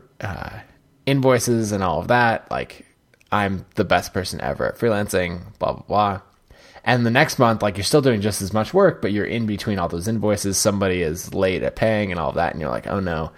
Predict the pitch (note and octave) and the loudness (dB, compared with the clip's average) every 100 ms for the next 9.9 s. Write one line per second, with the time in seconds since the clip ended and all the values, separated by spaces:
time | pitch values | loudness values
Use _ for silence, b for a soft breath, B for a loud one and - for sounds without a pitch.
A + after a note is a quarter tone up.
0 | B B B - F2 F2 D#2+ D#2 E2 E2 | B B B -8 -4 -4 -4 -6 -2 0
1 | D#2+ - - B B B B B E2 D#2+ | 0 -6 -20 B B B B B -6 -4
2 | C#2+ G1+ - - _ _ _ _ _ F#2+ | -4 -6 -12 -20 _ _ _ _ _ -8
3 | F#2 F#2 F#2+ F#2+ F#2 F2+ F2 F#2+ F2+ E2 | -4 0 2 2 2 0 -2 -6 -8 -4
4 | D#2+ D#2 - - - E2+ - - E2 - | -4 -4 -4 -8 -6 -6 -6 -8 -8 -8
5 | _ _ - F2+ E2+ E2 E2+ E2+ E2 D#2 | _ _ -8 -6 -6 -6 -6 -6 -6 -8
6 | - - - - - G2 G2+ F#2+ G2 D#3 | -8 -8 -10 -10 -4 0 2 2 2 2
7 | A2+ C#3+ C3 A#2 B2 A2+ A#2 - - - | 2 2 2 4 2 4 0 0 -4 2
8 | B2+ A#2+ D3+ D#3 A2+ G2 F#2+ - F#2+ - | 4 6 4 4 4 4 0 0 -2 -2
9 | F2+ - G2+ G2 F2+ E2+ E2 E2 D#2 | -6 -2 0 0 -2 -2 -4 -2 -4